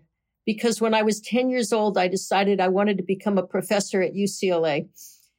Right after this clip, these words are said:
Yeah, and the only ambivalence I had was whether it would be an, I would be a mathematician or a scientist. But then again, I love doing experiments.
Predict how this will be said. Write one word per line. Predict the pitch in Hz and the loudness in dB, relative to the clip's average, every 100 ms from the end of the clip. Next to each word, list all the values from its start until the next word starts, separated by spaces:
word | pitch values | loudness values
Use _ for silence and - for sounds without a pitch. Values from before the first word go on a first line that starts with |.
| _ _ - | _ _ -2
Yeah, | 185 175 170 190 - - | 2 2 -2 -8 -10 -2
and | 196 | 2
the | 208 | 2
only | 208 254 254 | 4 2 2
ambivalence | 202 202 220 208 202 185 - | 0 0 0 0 0 0 0
I | |
had | 180 196 196 190 | 0 2 2 0
was | 185 | -2
whether | - 208 208 | 0 0 2
it | 196 | 2
would | 202 202 | 2 0
be | 190 214 | 0 2
an, | 190 185 190 - _ _ - | 2 2 -2 -10 _ _ -2
I | 190 | 2
would | 190 190 | 4 2
be | 185 190 | 2 2
a | |
mathematician | 190 214 240 226 220 247 254 - 240 | 4 2 0 -2 -2 -2 -2 0 0
or | 190 | 0
a | |
scientist. | - 208 185 165 156 - - - _ _ _ _ _ _ _ _ _ _ _ _ _ _ | -2 -2 0 0 -4 -8 -10 -16 _ _ _ _ _ _ _ _ _ _ _ _ _ _
But | 254 311 | -2 2
then | 339 | 2
again, | 320 269 254 | 2 2 2
I | 220 | 2
love | 214 220 247 - | 2 2 0 0
doing | 247 240 220 | 0 2 0
experiments. | 208 - 208 185 160 135 - - | -2 -6 -2 0 -2 -6 -12 -14